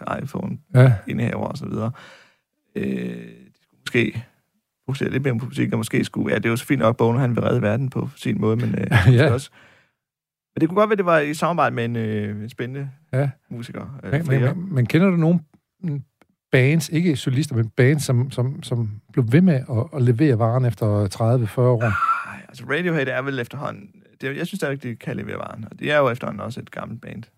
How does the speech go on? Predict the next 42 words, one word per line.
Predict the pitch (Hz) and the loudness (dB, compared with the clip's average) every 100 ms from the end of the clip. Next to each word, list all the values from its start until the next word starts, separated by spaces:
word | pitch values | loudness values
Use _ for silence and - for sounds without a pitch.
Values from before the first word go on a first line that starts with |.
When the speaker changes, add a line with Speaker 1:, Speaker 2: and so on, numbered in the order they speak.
| _ _ - | _ _ -6
Speaker 1:
Ja. | 127 107 | -2 0
Speaker 2:
Øhm. | 107 104 101 101 101 101 101 | -2 -4 -4 -4 -6 -6 -8
Speaker 1:
De | 101 127 | -6 0
tager | 156 | 4
også | 127 120 | 4 2
deres | 113 | -2
pauser, | - 113 117 131 | 0 0 2 0
ikke? | 170 - | -2 -4
Speaker 2:
Jo, | 139 | -6
det | 175 | -4
gør | 143 117 | -4 -6
de. | 131 | -6
Speaker 1:
Ja. | 135 135 - _ _ 110 | -4 -4 -6 _ _ -6
Speaker 2:
Øhm, | 110 107 104 104 101 - _ _ - | -4 -4 -4 -6 -10 -14 _ _ -6
ja, | 131 | -4
jeg | 107 131 | -4 -10
kan, | - | -8
det, | 151 - | -8 0
<laughs> | |
det, | 160 - 170 - | 0 2 2 4
det | 117 | 2
Speaker 1:
Jeg, | 170 | 4
jeg | |
stiller | 131 160 143 | 6 6 6
mange | 131 175 | 6 6
uforberedte | 180 165 160 131 135 | 4 4 4 4 2
spørgsmål, | 107 139 131 143 | 4 4 4 4
men | 123 123 | 4 4
jeg, | 135 | 4
jeg | |
synes | 123 147 | 6 6
Speaker 2:
Ja. | |
Speaker 1:
faktisk, | 160 156 | 6 6
det | 156 | 4
er | |
interessant | 131 120 160 | 0 2 2
at | 131 | 2
tænke | 151 156 | -2 0
på | 156 | 0
det | 135 143 | 2 2
der | 143 | 4
med, | 135 | 4